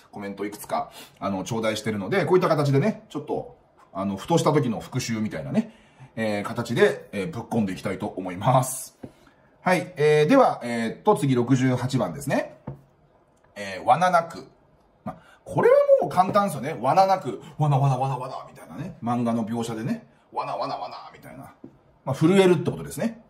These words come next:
はい。わなわなしてるんで、震えると。まあ、これは特に、あの、ひねりもないですね。わななくは震えると。わなわなするなんで、震えるでいいでしょう。え、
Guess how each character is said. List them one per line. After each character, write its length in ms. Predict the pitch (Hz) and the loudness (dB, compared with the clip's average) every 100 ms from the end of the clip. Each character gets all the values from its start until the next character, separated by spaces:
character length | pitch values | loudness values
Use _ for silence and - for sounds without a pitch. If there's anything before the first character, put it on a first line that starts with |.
| _ _ | _ _
は 180 | - - | -6 -6
い。 100 | - 113 | -6 0
わ 100 | 165 | 2
な 100 | 175 | 4
わ 120 | 120 | 2
な 80 | 104 | -2
し 80 | 113 | -8
て 60 | |
る 120 | 98 | -10
ん 60 | - | -10
で、 80 | - | -12
震 320 | - 123 131 | -8 -4 -2
え 40 | |
る 60 | 117 | -2
と。 260 | - - _ _ _ _ _ | -6 -12 _ _ _ _ _
ま 80 | - | -8
あ、 20 | |
こ 80 | - | 2
れ 80 | 466 | 2
は 80 | |
特 220 | 494 480 285 | 4 2 2
に、 240 | 139 131 | 2 0
あ 100 | 131 | -2
の、 60 | 120 | -2
ひ 140 | 160 | 0
ね 80 | 180 | 0
り 80 | 190 | 2
も 80 | 127 | 2
な 100 | 123 | 0
い 60 | |
で 80 | 101 | -2
す 80 | 123 | -6
ね。 100 | 156 | -2
わ 160 | 151 | 2
な 80 | 151 | 4
な 140 | 156 156 | 4 2
く 100 | 151 | 2
は 140 | - | 0
震 240 | 113 135 | 0 2
え 40 | 135 | 2
る 120 | 135 | 2
と。 180 | - - | -4 -2
わ 120 | 139 | 2
な 60 | 123 | 2
わ 80 | 104 | 0
な 100 | 85 | -6
す 100 | 107 | -6
る 100 | 113 | -6
な 120 | 87 | -4
ん 40 | |
で、 220 | 123 123 - | -4 -4 -4
震 220 | 101 120 | -4 0
え 60 | |
る 80 | 147 | 0
で 120 | 143 110 | 0 -2
い 40 | |
い 40 | |
で 100 | 95 | -4
し 100 | - | -6
ょ 220 | 117 90 - _ - - - _ | -6 -8 -12 _ -20 -20 -20 _
う。 40 | |
え、 40 | 165 | -8